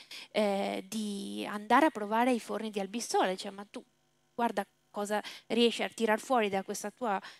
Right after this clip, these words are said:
eh, muffolina, pensa a cosa faresti se avessi a disposizione delle maestranze". Ma lui non, non accettò mai, e pensate che Fon-, per Fontana essere Albissola voleva dire frequentare Asger Jorn, quindi voleva dire non solo la,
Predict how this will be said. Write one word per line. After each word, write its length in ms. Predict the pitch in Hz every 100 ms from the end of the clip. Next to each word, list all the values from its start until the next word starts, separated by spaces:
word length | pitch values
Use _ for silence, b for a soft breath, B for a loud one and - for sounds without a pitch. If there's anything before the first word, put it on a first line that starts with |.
| _
eh, 200 | 208 190
muffolina, 580 | 214 233 - 269 262 220
pensa 280 | - 233 220
a 40 |
cosa 200 | - 208
faresti 440 | 208 240 294 294 233
se 140 | -
avessi 480 | 214 220 - - 226 B B -
a 80 |
disposizione 720 | 208 220 - 226 247 - 240 247
delle 220 | 202 202
maestranze". 880 | 202 202 190 - 196 185 190 - 196 B B -
Ma 100 | 247
lui 160 | 339 453
non, 140 | 311 269 _ - - _ _ _ _
non 140 | 240 233
accettò 560 | - 220 - - 294
mai, 560 | 254 294 254 190 190 208
e 160 | 240
pensate 420 | - 220 254 233 -
che 240 | 208 214
Fon-, 220 | - 208 - -
per 120 | 220
Fontana 400 | - 220 277 311
essere 200 | 202 196
Albissola 420 | 185 185 - 220
voleva 480 | 190 180 180 - 185
dire 300 | 180 196 185
frequentare 720 | - - - 202 190 196 196
Asger 300 | 185 - 190
Jorn, 500 | 202 269 247 208 196 190
quindi 360 | 214 226 220 214 B B
voleva 320 | - 190 196 196
dire 360 | 214 233 220 208
non 200 | 240 220
solo 520 | - 277 233 196 - 233
la, 280 | 226 208